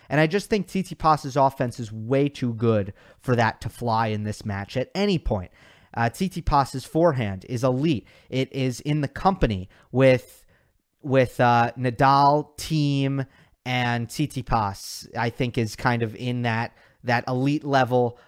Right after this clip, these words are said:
of forehand dominance on clay. Zverev's, uh, or excuse me, Tsitsipas is in that, but he also goes to the net beautifully. He finishes points beautifully,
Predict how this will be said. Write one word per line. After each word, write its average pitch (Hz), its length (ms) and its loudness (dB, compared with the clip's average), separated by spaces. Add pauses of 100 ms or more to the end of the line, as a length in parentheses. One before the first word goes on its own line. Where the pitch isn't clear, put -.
(120)
of 120 320 0
forehand 127 540 0
dominance 113 760 0
on 110 220 -2
clay. 92 380 -10 (920)
Zverev's, 151 520 4
uh, 135 320 0
or 139 60 -2
excuse 131 340 -6
me, 113 100 -4
Tsitsipas 160 540 -2
is 147 120 -10
in 160 140 -2
that, 107 180 -2 (280)
but 156 100 6
he 175 60 8
also 180 240 6
goes 165 220 4
to - 60 -18
the 165 80 -2
net 143 200 4
beautifully. 123 420 0
He 123 140 -6
finishes 127 640 -4 (300)
points 139 300 2
beautifully, 117 800 0